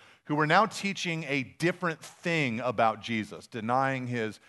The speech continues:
incarnation, perhaps, or mixing something up about Jesus. And so John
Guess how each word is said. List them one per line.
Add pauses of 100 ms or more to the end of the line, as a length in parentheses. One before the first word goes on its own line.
(160)
incarnation,
perhaps,
or (260)
mixing
something
up
about
Jesus.
And
so
John